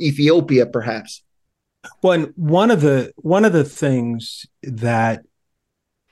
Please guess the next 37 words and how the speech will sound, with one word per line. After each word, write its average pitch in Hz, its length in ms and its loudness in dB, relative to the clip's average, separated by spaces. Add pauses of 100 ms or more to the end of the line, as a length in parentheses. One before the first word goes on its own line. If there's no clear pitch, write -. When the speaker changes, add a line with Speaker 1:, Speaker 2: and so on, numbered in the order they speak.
(140)
Speaker 2:
you 139 340 2
and 131 100 2
I 135 220 0
talked 120 480 -4
about 110 520 -10 (120)
was 117 300 -6
how 143 880 0 (420)
this 135 420 0
is 190 180 2
all 151 220 2
happening 147 640 -2
when 120 160 -4
Speaker 1:
Hmm. 113 100 -2
Speaker 2:
Moses 135 500 0
is 131 180 -4
in 123 140 0
the 113 80 -4
wilderness. 104 840 -12 (140)
Speaker 1:
Yes. 127 400 -6
Speaker 2:
You, 180 240 4
you, 185 340 4
you, 160 480 0 (140)
you, 151 400 2
and 147 160 2
I'm, 131 200 0
I 143 120 0
don't 139 140 2
wanna 131 160 0
misquote 117 560 -2
you, 127 60 -4
but 120 120 -2
you 147 180 2
and 180 80 4
I 160 80 0
were 131 120 0
talking 131 320 -2
about 117 280 -2